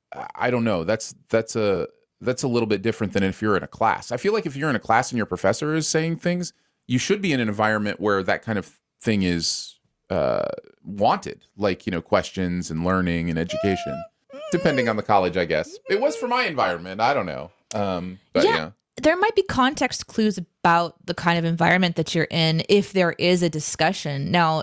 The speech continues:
Speaker 2: if they're just trying to teach and say, "This is how it is, don't ask questions," then I think that the door is closed for constructive criticism.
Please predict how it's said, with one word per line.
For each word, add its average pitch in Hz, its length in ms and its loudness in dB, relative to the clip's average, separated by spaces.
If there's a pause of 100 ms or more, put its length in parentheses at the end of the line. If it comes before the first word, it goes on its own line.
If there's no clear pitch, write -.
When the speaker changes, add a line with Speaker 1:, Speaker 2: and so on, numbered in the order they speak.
Speaker 2:
if 175 140 2
they're 180 120 2
just 208 180 -4
trying 220 140 0
to 175 80 0
teach 196 460 -2
and 190 80 2
say, 156 180 0
"This 165 240 0
is 170 80 2
how 175 220 4
it 160 100 0
is, 160 380 -2
don't 165 180 2
ask 156 220 -2
questions," 180 720 -2
then 175 340 2
I 175 120 2
think 175 240 0
that 170 100 0
the 160 80 2
door 156 240 0
is - 100 -8
closed 151 400 -2
for 156 140 -2
constructive 151 580 -2
criticism. 139 680 -2